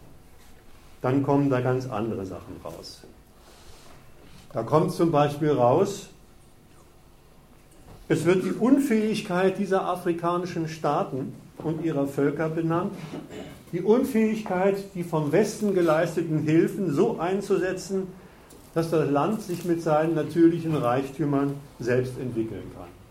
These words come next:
Das ist so eine Behauptung, Selbstschuld. Zum Zweiten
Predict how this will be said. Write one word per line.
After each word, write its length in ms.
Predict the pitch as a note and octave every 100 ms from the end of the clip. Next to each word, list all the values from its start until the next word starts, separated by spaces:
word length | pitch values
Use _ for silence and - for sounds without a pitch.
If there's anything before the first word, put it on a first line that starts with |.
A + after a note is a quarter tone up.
| - - - -
Das 160 | B2+ E3
ist 140 | D#3+
so 180 | F3+ C3
eine 300 | A#2 A#2+ G2+
Behauptung, 540 | F#2+ F2+ - - G2 -
Selbstschuld. 580 | B2+ B2+ B2 - - - - - - - - - - - - - - - - - - - - - - - - -
Zum 200 | D#3+ D#3+
Zweiten 480 | D#3+ D3+ A3 A3+